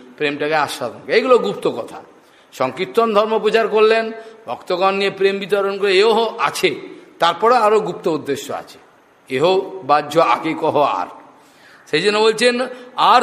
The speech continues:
তিন যুগে ধর্ম প্রবর্তন করে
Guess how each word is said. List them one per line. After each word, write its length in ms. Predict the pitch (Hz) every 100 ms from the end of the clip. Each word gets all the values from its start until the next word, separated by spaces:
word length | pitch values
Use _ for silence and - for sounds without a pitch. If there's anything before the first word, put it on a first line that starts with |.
| -
তিন 220 | 240 220
যুগে 640 | 185 180 220 180 131 - - - - - 180 151
ধর্ম 360 | 165 208 233
প্রবর্তন 640 | 262 240 226 220 233 202 196
করে 520 | 175 170 220 415